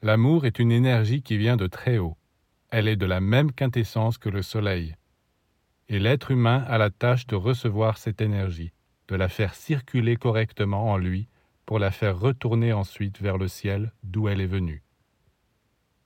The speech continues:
Si cette circulation ne se fait pas correctement,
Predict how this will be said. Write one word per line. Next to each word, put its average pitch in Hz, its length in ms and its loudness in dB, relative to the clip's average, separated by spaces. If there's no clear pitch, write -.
Si - 140 -4
cette 95 240 -6
circulation 131 720 -2
ne 107 100 0
se 90 140 -6
fait 90 180 -6
pas 113 180 0
correctement, 92 680 -4